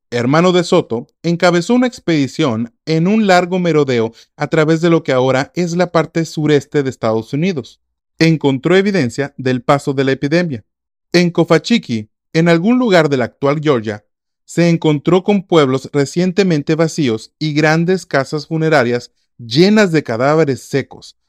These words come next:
de personas que habían perecido en una pandemia. Lo que vio en Georgia debería haberle recordado lo que había visto en Perú. Unas cincuenta epidemias azotaron el Valle de México entre mil quinientos diecinueve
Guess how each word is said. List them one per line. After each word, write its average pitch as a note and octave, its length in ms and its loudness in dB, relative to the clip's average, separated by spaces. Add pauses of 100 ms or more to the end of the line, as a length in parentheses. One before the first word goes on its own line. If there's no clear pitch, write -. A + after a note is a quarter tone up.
(120)
de D3+ 260 2
personas C#3+ 720 -4
que B2+ 120 -6
habían D#3 340 -2
perecido C#3+ 560 0
en B2 120 -4
una B2 180 -4
pandemia. C3+ 520 -4 (460)
Lo C3 180 2
que B2+ 140 0
vio D#3 180 0
en G3+ 140 0
Georgia G#2 440 -2 (360)
debería C#3 540 0
haberle F3 260 0
recordado B2 640 -2
lo A#2 160 -4
que C#3+ 80 -4
había D#3 240 0
visto D#3 320 -6
en C3+ 100 -4
Perú. C#3 340 -4 (800)
Unas G3+ 340 2
cincuenta F3 680 0
epidemias C#3+ 580 -2
azotaron B2 520 -4
el A2+ 160 -2
Valle A#2+ 220 -2
de A2+ 120 -4
México A2+ 460 -6
entre G#2+ 240 -6
mil C#3 200 -2
quinientos C3+ 420 -4
diecinueve B2 560 -4